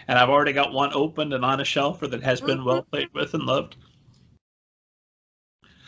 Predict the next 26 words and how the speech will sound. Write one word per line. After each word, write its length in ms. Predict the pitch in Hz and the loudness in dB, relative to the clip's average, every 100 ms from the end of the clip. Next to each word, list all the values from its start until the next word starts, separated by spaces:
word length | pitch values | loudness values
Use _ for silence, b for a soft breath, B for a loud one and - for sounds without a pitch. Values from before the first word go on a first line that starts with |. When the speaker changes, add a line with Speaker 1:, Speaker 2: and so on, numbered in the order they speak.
| b | b
Speaker 1:
So 200 | - 202 175 | 2 4 6
I 160 | 156 170 | 4 4
had 320 | 240 226 202 - | 0 0 -2 -14
heard 380 | - 294 349 - | -6 -6 -6 -12
you 80 | 262 | -16
talk 380 | - 226 208 - | -8 -6 -6 -2
elsewhere 540 | 185 220 - 139 131 123 | -2 -2 -6 -4 -4 -2
about, 560 | 139 139 143 - _ - | -2 -2 -2 -6 _ -8
um, 760 | 135 127 127 123 127 - 135 - | -2 0 0 -2 -6 -16 -18 -12
uh, 160 | 131 123 | -6 -6
keeping 400 | - - 175 143 | -6 -2 -2 -2
a 60 | 131 | 0
pony 520 | - 240 240 226 220 | 0 0 -4 -6 -2
and 160 | 160 131 | -2 0
a, 220 | 135 - | -2 -2
and 100 | 131 | -4
a 60 | |
dice 500 | 131 139 165 175 - | -2 -2 -2 -2 -6
on 220 | - 151 151 | -4 -4 -2
your 120 | 151 | -4
desk 440 | 139 151 160 - - - - | 0 0 0 -6 -10 -18 -12
when 300 | 139 156 160 | -6 -2 0
you're 160 | 170 | 2
writing. 440 | 135 127 - 95 - b b b b b | 4 4 2 -10 -16 b b b b b
Speaker 2:
Yep. 120 | 185 233 | 2 4
Speaker 1:
Um, 460 | 127 127 127 135 | 4 0 -2 -8